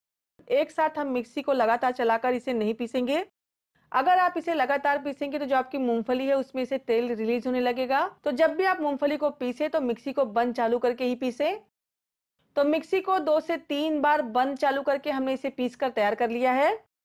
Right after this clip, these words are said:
और आप देख सकते हैं कि जो इसका मिक्सचर है बिल्कुल दरदरा पीस कर तैयार हुआ है। हमें बिल्कुल इसी तरीके का दरदरा मिक्सचर चाहिए इसे बनाने के लिए।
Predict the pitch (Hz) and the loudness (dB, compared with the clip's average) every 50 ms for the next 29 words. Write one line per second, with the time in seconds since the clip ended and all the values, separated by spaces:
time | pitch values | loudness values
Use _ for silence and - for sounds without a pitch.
0 | _ _ _ _ _ _ _ _ _ - 285 330 370 381 381 311 302 311 311 311 | _ _ _ _ _ _ _ _ _ 2 4 6 6 4 4 2 0 -2 -2 -2
1 | - 349 349 - - 349 349 320 320 339 330 330 330 320 302 277 269 254 - - | -2 -4 -4 -4 -4 -4 -4 -2 -2 -2 -2 -2 -2 -2 -2 -2 -2 -4 -2 0
2 | 302 302 311 330 277 269 254 - 285 247 240 240 226 226 247 254 254 254 233 - | 0 2 2 0 0 -2 -4 -6 -2 0 0 0 2 0 0 -2 -2 -4 -6 -4
3 | - 262 247 - 214 202 214 226 233 240 247 240 240 254 277 330 403 - _ _ | -4 -4 -2 0 0 0 2 0 0 0 0 2 2 2 0 0 -2 -4 _ _
4 | _ - 269 285 330 381 339 339 349 330 - 349 330 311 - 320 294 320 302 302 | _ 0 0 2 2 0 0 -2 -2 -2 -2 -2 -4 -4 -4 -4 -2 -2 -2 -2
5 | 285 311 302 - 302 294 262 254 240 226 226 233 262 262 247 240 - - - 269 | -2 -4 -4 -2 -2 -2 0 0 0 0 0 0 0 0 0 -2 -4 -4 -4 -4
6 | 254 269 254 254 254 254 247 - 262 214 202 190 190 202 220 233 226 - 247 240 | -2 -2 -2 -2 -2 -4 -4 -4 -4 -2 -2 -2 0 0 -2 -2 -2 -2 -4 -2
7 | 247 262 294 370 | -2 -2 -2 -4